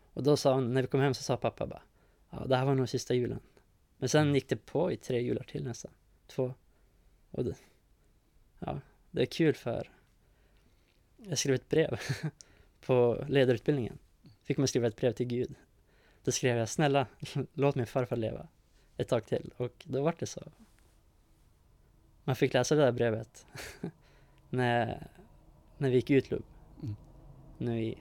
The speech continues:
Speaker 1: våras. Och då såg jag det och då vart jag glad. <laughs> Men det var nog bäst för han att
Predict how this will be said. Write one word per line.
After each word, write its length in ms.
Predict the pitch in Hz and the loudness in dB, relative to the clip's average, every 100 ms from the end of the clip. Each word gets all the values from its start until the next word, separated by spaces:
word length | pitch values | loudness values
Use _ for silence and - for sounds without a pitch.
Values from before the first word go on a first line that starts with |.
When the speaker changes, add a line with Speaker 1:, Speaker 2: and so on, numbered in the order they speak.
| - | -14
Speaker 1:
våras. 520 | - 123 117 131 - - - - | -2 -2 -2 -6 -12 -20 -20 -14
Och 60 | 127 | -2
då 80 | 135 | 0
såg 240 | - 135 | 2 0
jag 80 | - | 0
det 100 | 120 | -4
och 160 | - - - - - - - - - - - - - - - - - - - - - - | -6 -14 -20 -20 -20 -20 -20 -20 -20 -20 -20 -20 -20 -20 -20 -20 -20 -20 -20 -20 -20 -4
då 80 | |
vart 120 | 147 - | -2 -2
jag 80 | 135 | -4
glad. 260 | 139 143 - - - | -6 -8 -14 -14 -6
<laughs> 1300 | - - - - - - - - - - - - - | -6 -8 -20 -20 -20 -20 -20 -20 -20 -20 -20 -20 -18
Men 180 | - - - - - - - - - - - - - - - - _ _ _ _ | -14 -14 -18 -20 -20 -20 -20 -20 -20 -20 -20 -20 -20 -20 -20 -20 _ _ _ _
det 120 | - 135 | -2 2
var 100 | 135 | 2
nog 120 | 123 | 2
bäst 200 | 117 - | -2 -4
för 80 | 113 | -8
han 220 | 123 - | -8 -10
att 280 | - - | -14 -20